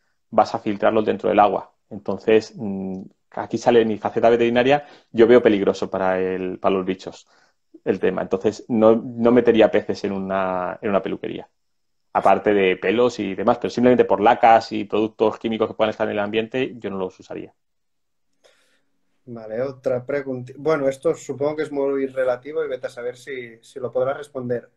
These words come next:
Speaker 2: ¿Qué multas pueden hacer, bueno, imponerte
Speaker 1: Ni
Speaker 2: por,
Speaker 1: idea.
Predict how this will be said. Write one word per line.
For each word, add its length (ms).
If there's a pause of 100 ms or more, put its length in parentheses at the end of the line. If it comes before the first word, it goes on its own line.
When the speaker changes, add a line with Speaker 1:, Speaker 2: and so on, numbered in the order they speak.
(140)
Speaker 2:
¿Qué 120
multas 640 (100)
pueden 300
hacer, 320 (120)
bueno, 500 (240)
imponerte 600
Speaker 1:
Ni 40
Speaker 2:
por, 140
Speaker 1:
idea. 180